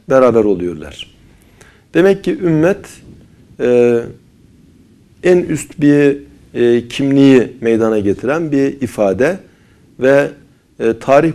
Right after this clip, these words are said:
boyu Müslümanlar inanç birliği, e, daha bir takım diğer birliklerin neticesinde kuvvetli bir ümmet şuurunu elde etmişler.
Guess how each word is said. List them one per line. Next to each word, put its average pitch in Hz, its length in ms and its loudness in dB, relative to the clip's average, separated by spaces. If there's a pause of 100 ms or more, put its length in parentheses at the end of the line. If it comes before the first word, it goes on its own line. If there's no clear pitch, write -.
boyu 127 300 2
Müslümanlar 123 800 -4 (340)
inanç 135 440 -2
birliği, 98 560 -2 (540)
e, 101 60 -4 (300)
daha 127 320 2
bir 123 40 -6
takım 123 480 -2 (240)
diğer 135 340 4
birliklerin 120 640 0
neticesinde 98 800 -6 (300)
kuvvetli 135 520 -2
bir 139 140 -10
ümmet 127 360 -2 (100)
şuurunu 104 680 -6 (320)
elde 131 480 0 (200)
etmişler. 123 680 -4